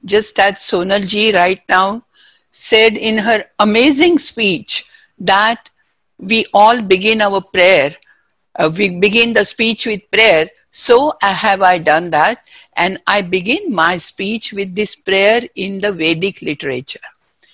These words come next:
Incidentally, before I go ahead, let me tell you one thing. I will be speaking mostly about weaving and weavers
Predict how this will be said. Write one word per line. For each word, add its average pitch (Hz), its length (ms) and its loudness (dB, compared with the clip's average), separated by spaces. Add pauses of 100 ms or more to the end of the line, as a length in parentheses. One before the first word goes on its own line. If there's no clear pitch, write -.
(260)
Incidentally, 190 720 0
before 196 420 -4
I 180 80 2
go 180 240 -2
ahead, 185 360 0
let 202 260 -2
me 320 140 -4
tell 240 200 0
you 226 100 -4
one 170 260 0
thing. 151 300 -10 (400)
I 285 260 0
will 339 240 2
be 339 120 -2
speaking 247 560 -6
mostly 240 600 -4
about 226 400 0
weaving 233 680 0 (400)
and 277 360 -2
weavers 202 720 0